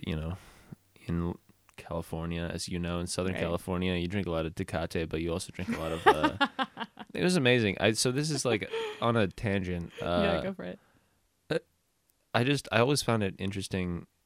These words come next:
Speaker 1: in college to, like, analyze people based on their shit beer choices. Like, you know, okay, so, like, what, what would be your top, like, you know, if you just wanted, like, a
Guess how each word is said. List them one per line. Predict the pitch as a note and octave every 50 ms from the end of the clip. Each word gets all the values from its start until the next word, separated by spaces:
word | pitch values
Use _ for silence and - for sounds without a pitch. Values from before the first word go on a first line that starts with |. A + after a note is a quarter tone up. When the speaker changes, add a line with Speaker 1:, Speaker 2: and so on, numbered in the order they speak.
| _ _ _
Speaker 1:
in | - F#2+ F#2
college | F2+ - F2 F2 E2+ E2+ D#2 - - - - -
to, | - F#2
like, | E2+ D#2+ E2 E2 - _ _ _ _ _ _ _ _ _ _ _ _ _ _ _ _ _ _ _ _
analyze | F#2+ F#2+ F2+ F2+ F2 F2+ F2+ F2+ F2 F#2 F#2 E2+ -
people | - - G2+ F2+ D#2+ E2+ E2
based | E2 D#2+ E2 E2 F2 - -
on | F#2 E2+ E2 E2 E2+ D#2+ D#2+ - -
their | - - F#2 F2+ F2 E2+ F2 E2+ E2 E2 - - - _ _ _ _ - A#2 - _ _ _ _ _ _ _ -
shit | C3+ - - - - G2 - -
beer | - F#2 F#2 F2 E2+
choices. | - - - F#2+ F2 F2 - G#2 G#2+ A2 A2 - - - -
Like, | G2+ - - F2 F2+ -
you | G3+
know, | - - - F#2+
okay, | F#2+ - - E2+
so, | F2+ - G2+
like, | F#2+ F#2+ F#2
what, | G2 G#2 A2 A2 -
what | G2+ G2+ G#2+ A2
would | A#2 G#2+
be | G2 G#2+
your | G2+ G2 F#2+
top, | F2+ - - G2 F2+ F2 - -
like, | F2+ F2 F2
you | F#2
know, | F2+ F2+
if | F2+ F2+ G2
you | G2
just | F#2+ G2 - -
wanted, | G2+ F2+ F#2 F#2 F2+
like, | E2+ F2 E2+ E2+
a | F2 E2+